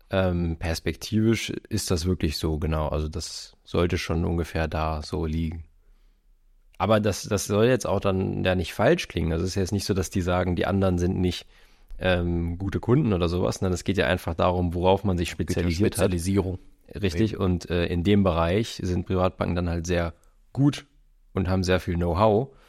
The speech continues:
Speaker 1: Und die sind halt dann nicht so gut darin, einen ganz normalen Angestellten wie uns beide zu beraten, weil die da dann wiederum weniger Know-how haben wahrscheinlich, ne? Also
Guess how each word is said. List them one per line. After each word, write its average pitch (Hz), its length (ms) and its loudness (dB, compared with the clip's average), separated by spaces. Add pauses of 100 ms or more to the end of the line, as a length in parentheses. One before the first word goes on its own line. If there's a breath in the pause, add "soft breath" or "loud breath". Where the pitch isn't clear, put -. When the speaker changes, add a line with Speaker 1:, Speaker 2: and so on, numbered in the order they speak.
(360 soft breath)
Speaker 1:
Und 85 320 -2
die 90 60 -2
sind 90 320 -2 (120)
halt 87 260 -2
dann 87 180 0
nicht 120 160 2
so 110 120 0
gut 87 360 -2 (120)
darin, 90 400 0
einen 87 500 -2 (420)
ganz 95 260 -4
normalen 87 380 0
Angestellten 90 580 0
wie 90 60 0
uns 113 200 4
beide 82 240 0
zu 92 140 -6
beraten, 90 440 2 (440 soft breath)
weil 87 160 0
die 90 60 0
da 87 180 4
dann 98 120 2
wiederum 101 260 4
weniger 110 280 6
Know-how 82 360 2
haben 80 280 0
wahrscheinlich, 82 500 -8
ne? 110 100 2
Also 104 180 2